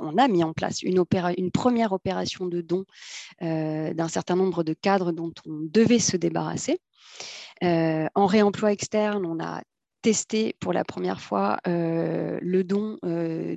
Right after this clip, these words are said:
de vitrines, euh, sur, euh, le, sur la plateforme, euh, du domaine.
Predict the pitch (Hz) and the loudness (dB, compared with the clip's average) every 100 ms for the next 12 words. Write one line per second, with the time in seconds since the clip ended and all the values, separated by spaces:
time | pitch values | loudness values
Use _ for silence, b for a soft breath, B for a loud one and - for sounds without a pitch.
0 | 160 170 160 - - 226 196 - B B | -2 -2 -2 -4 -2 0 -2 -6 B B
1 | B B - 180 165 165 156 156 156 151 | B B -2 0 2 0 0 -2 -2 -6
2 | 156 - - 208 214 185 170 165 160 - | -6 -4 -4 -2 0 0 0 -2 -4 -6
3 | - - - - - 220 190 180 180 - | -6 -8 -10 -4 0 2 2 2 -2 -2
4 | 185 180 180 160 160 - 160 151 151 160 | -2 0 -2 -4 -6 -8 -8 -6 -6 0
5 | 170 185 294 339 | 2 4 4 2